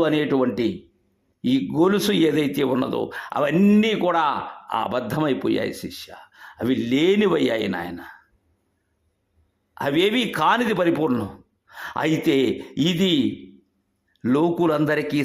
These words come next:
సమ్మతం కానిది ఇది. ఎందుకని? లోకులందరూ కూడా తన్ను తాను శ్రేష్టమనేటువంటి భావనతో ఉండేటువంటి ఆ ప్రాతిపదికన వెలసినటువంటి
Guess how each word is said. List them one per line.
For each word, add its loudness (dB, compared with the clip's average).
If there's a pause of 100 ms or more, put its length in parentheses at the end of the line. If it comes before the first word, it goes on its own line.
సమ్మతం -2 (140)
కానిది -4
ఇది. -20 (1200)
ఎందుకని? -2 (540)
లోకులందరూ 0 (140)
కూడా 0 (1500)
తన్ను 2 (140)
తాను 4 (1900)
శ్రేష్టమనేటువంటి 0 (140)
భావనతో 0 (220)
ఉండేటువంటి 2 (160)
ఆ 6 (120)
ప్రాతిపదికన 0 (100)
వెలసినటువంటి 0